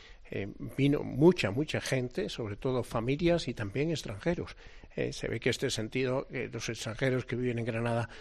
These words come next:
eh, pues quieren reavivar esta, esto que les enraiza también con su tierra. Y después, eh, bueno, pues estaré por aquí. Esta ya es mi casa, esta ya es mi familia, mi diócesis.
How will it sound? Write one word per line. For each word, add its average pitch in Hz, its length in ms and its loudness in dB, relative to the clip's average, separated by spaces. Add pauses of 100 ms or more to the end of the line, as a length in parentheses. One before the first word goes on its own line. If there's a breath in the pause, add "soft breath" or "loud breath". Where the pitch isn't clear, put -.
(260 loud breath)
eh, 110 200 -2
pues - 200 -4
quieren 120 360 2
reavivar 110 720 -2
esta, 107 500 -2 (320 loud breath)
esto - 320 -4
que 139 100 4
les 120 180 2
enraiza 123 480 2
también 110 340 -6
con 104 160 -8
su 113 180 -10
tierra. 101 360 -4 (580 loud breath)
Y 117 760 2
después, 151 760 2
eh, 110 360 -2
bueno, 170 180 2
pues 117 220 -4
estaré 113 260 -2
por 143 100 2
aquí. 165 200 2
Esta - 180 2
ya 139 140 6
es 170 60 6
mi 135 100 4
casa, 127 360 6
esta 107 200 2
ya 139 120 4
es 147 60 4
mi 143 100 4
familia, 120 400 2
mi 104 120 2
diócesis. 123 500 -2